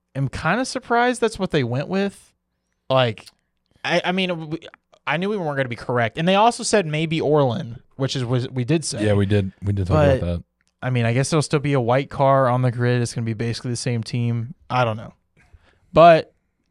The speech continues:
Speaker 1: oh, uh, another thing that I noticed, and this is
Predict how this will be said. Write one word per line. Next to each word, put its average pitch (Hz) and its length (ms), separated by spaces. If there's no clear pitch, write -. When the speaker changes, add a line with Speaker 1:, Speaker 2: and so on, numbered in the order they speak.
Speaker 1:
oh, 135 160
uh, 123 140
another 147 260
thing 185 200
that 127 120
I 117 60
noticed, 110 420
and 120 160
this 127 140
is 135 120